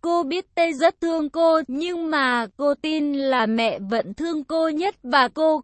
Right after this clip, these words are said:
cũng thế. Em cũng thương cô lắm lắm luôn. Ừm, cô biết nhưng mà nghi ngờ lắm nhen. Nghi ngờ gì? Thì lúc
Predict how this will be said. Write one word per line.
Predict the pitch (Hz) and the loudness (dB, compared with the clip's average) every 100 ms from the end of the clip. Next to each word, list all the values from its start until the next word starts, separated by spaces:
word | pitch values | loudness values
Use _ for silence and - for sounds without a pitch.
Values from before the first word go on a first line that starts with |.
| - | -4
cũng | 269 - | -6 -4
thế. | 240 220 202 202 277 311 | -2 0 2 0 -2 -2
Em | 330 330 | 0 0
cũng | - 294 247 | -4 -8 -6
thương | 294 320 311 | -4 -2 -2
cô | 277 302 294 277 | 0 4 6 4
lắm | 269 240 240 | 4 2 2
lắm | 247 214 220 | 2 2 0
luôn. | 240 320 330 311 294 277 | -4 0 2 2 -4 -2
Ừm, | 277 269 226 196 | 0 0 -2 -4
cô | 339 359 | -2 -2
biết | 269 359 - | -2 -4 -2
nhưng | 311 330 339 320 | 2 2 0 0
mà | 294 254 | 2 2
nghi | 240 302 320 | 2 2 2
ngờ | 294 277 247 226 214 | 2 2 2 2 2
lắm | 220 214 233 285 302 | 2 2 2 2 0
nhen. | 320 320 302 302 285 | 2 2 0 -4 -8
Nghi | 285 302 | -6 -4
ngờ | 285 269 240 214 | -2 0 0 0
gì? | 190 208 220 202 180 160 _ _ _ - | 0 -2 -2 -2 -6 -14 _ _ _ -6
Thì | 269 240 220 196 | -2 -2 -4 -8
lúc | 277 359 | -4 -4